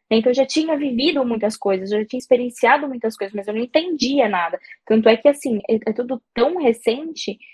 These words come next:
né? O meu entendimento, a minha compreensão sobre as minhas próprias experiências que eu vivi enquanto eu crescia, é que, assim,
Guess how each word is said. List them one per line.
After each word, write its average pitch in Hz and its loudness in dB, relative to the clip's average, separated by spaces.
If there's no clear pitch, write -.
né? 208 2
O - -4
meu 233 4
entendimento, 240 -2
a 226 0
minha 233 -2
compreensão 302 -4
sobre 214 -2
as 208 -4
minhas 339 -4
próprias 262 2
experiências 220 -6
que - -8
eu 208 -6
vivi 208 -8
enquanto 214 -10
eu 196 -6
crescia, 220 -6
é 202 10
que, - -6
assim, 214 -8